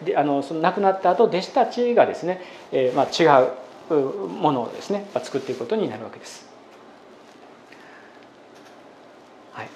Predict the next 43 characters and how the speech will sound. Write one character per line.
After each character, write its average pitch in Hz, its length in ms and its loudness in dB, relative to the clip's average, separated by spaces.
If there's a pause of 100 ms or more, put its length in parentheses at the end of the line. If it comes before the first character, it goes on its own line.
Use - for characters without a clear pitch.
(120)
で、 208 400 8
え - 40 -6
ー - 20 -8
と、 233 100 -2
栄 294 140 6
西 240 200 6
が 165 100 8
で - 100 2
す - 100 -6
ね、 147 320 0
え 139 920 6
ー、 156 40 2
ま 151 80 6
あ、 - 20 2
説 156 200 8
い 147 100 2
た、 185 400 8 (320)
あ、 - 100 -8
ま、 175 180 4
学 175 280 6
び 135 40 0
で - 100 -2
す - 100 -6
ね、 185 100 4
そ - 140 -6
し - 60 -6
て、 180 340 10
え 147 120 4
ー - 40 0
と、 147 60 -2
日 165 100 0
本 165 180 2
に 127 100 0
伝 156 300 6
え 135 40 0
た、 123 400 0
あ、 117 40 -4
臨 180 220 -2
済 254 160 8
禅 208 140 6
の 139 60 -2
特 131 220 -10
徴 - 460 4